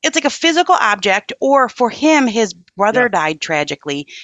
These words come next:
Speaker 1: And so he kept his
Speaker 2: Oh,
Speaker 1: brother's
Speaker 2: man.
Speaker 1: last voicemail. And he said, "That's his memento mori, that whenever he feels like saying no,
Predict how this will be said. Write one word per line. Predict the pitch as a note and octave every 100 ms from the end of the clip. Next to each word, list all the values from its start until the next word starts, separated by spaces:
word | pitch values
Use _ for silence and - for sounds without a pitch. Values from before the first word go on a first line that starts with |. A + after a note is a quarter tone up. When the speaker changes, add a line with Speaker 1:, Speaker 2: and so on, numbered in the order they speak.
| -
Speaker 1:
And | G3+
so | G#3+
he | G3+ G#3+
kept | - A3+ - -
his | A3+ E3+
Speaker 2:
Oh, |
Speaker 1:
brother's | F3 F#3 G3+ G3+ F3
Speaker 2:
man. | E3+
Speaker 1:
last | F3 F3 - D#3+
voicemail. | D3 F#3+ - A#3 B3 C4+ - _ _ _ G#3
And | G#3+
he |
said, | G#3 G3
"That's | F#3 G3+
his | A3+ G#3+
memento | G3+ F#3+ F#3 G3+
mori, | F#3+ F#3 D3+
that | D3 C#3
whenever | F3 F3+ F#3+ G#3+
he | A#3
feels | - A3+ G#3
like | G3
saying | - G3 F3 E3+
no, | G3 B3+ E4+